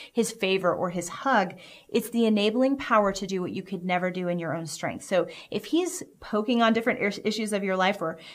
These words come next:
pressing on things in your soul and you think, "Well, I don't really have the strength to give that up or to walk away from that," ask him for the grace, because that is what enables you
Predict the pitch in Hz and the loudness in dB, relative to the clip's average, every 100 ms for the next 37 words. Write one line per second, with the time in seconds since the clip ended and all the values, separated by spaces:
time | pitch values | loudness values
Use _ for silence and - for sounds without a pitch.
0 | - - 240 277 240 233 226 220 220 202 | -8 2 4 6 4 4 4 2 2 0
1 | - 208 202 196 185 185 - 202 220 - | 2 4 6 6 2 -4 -4 -4 -4 0
2 | 262 220 202 - - 196 - 185 196 175 | 2 2 -2 -2 0 0 -2 -2 0 2
3 | 180 170 160 160 156 196 190 180 180 185 | 0 2 2 0 -4 -4 0 0 0 -2
4 | 180 180 180 165 160 - - - _ 202 | -4 -4 -4 -4 -4 -8 -20 -20 _ 6
5 | 226 254 285 254 247 202 190 170 180 - | 6 6 4 4 2 -4 -2 -4 -6 -8
6 | 196 185 185 202 220 277 240 233 214 185 | -6 -6 4 6 8 6 2 2 2 0
7 | 185 185 185 175 165 | -2 -4 -4 -4 -4